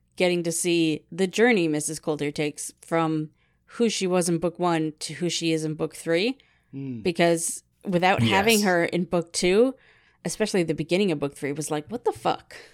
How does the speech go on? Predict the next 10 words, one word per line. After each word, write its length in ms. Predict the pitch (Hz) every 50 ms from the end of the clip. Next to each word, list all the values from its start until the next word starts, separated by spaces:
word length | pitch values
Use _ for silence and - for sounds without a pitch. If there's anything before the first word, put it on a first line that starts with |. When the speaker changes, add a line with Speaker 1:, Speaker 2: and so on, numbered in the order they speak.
| _ _ _ _ -
Speaker 2:
<laughs> 100 | 127 - - - 202 220 180 - - 214 202 - - _ - - 190 _ _ - - - 208
Speaker 1:
Uh, 580 | 202 202 202 202 202 202 196 196 196 196 185 175
least 720 | 165 147 160 - 214 214 226 302 339 403 415 - - -
favorite 580 | - - 269 285 330 330 311 311 311 294 - -
parts. 800 | - 220 220 277 277 - - - _ - - - - - - -
Mine 380 | 196 185 208 214 240 285 359 392
is 180 | 233 180 170 -
still 360 | - - - 277 294 302 294
the 140 | 285 294 294
witches, 760 | 277 233 165 160 160 - 156 151 151 147 151 - - - -